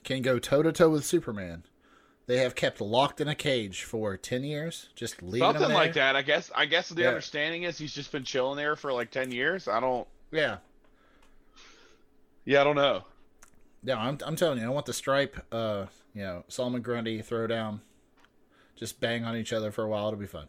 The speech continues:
Speaker 2: Throw some cars at each other. I'm into it.
Speaker 1: Yeah, exactly. That'll be great. Speaking of big robots, we have a Transformers cartoon that's getting ready to start here in a couple, couple, like, ten days or so.
Speaker 2: Something like that. Yeah, thirtieth, right?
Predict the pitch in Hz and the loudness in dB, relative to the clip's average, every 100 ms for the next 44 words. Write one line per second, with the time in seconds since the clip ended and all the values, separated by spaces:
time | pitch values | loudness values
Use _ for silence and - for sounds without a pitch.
0 | - 156 156 156 143 127 131 123 131 123 | 0 2 2 0 2 4 2 -6 -6 -4
1 | 107 107 - 117 113 110 113 349 311 226 | -4 -4 -8 -8 -6 -6 -4 2 6 6
2 | 196 220 196 - 147 202 123 127 123 - | 4 2 2 2 -2 -6 -2 0 -2 -8
3 | - - - - - - - - 214 233 | -20 -20 -20 -20 -20 -10 -10 -4 -4 -2
4 | 190 170 135 135 110 135 131 117 110 110 | -2 0 6 6 6 0 0 0 0 2
5 | 95 92 92 - - - - - 120 135 | 2 0 -2 -6 -12 -16 -18 -14 -6 -4
6 | 143 131 117 117 107 101 95 - - - | -2 -2 0 2 2 0 -4 -8 -18 -12
7 | - 104 101 - 135 135 120 - 226 208 | -4 -4 -4 -6 -4 -6 -6 -6 -4 -4
8 | 120 - 107 - 110 104 - 104 110 104 | -4 0 0 0 -6 -6 -8 -6 -4 -4
9 | 98 107 104 101 107 104 - 107 95 - | -4 0 0 -2 -6 -6 -8 -8 -8 -4
10 | 135 135 131 123 - - - - 131 127 | -4 -4 -6 -8 -16 -20 -20 -8 -6 -2
11 | 127 123 113 101 - 123 123 135 143 151 | -2 0 0 -2 -4 -2 0 0 -2 -2
12 | 180 190 170 143 139 147 143 127 110 127 | 0 2 2 2 4 4 6 4 4 2
13 | 139 160 - 127 143 - | 0 -2 -6 -4 -2 -4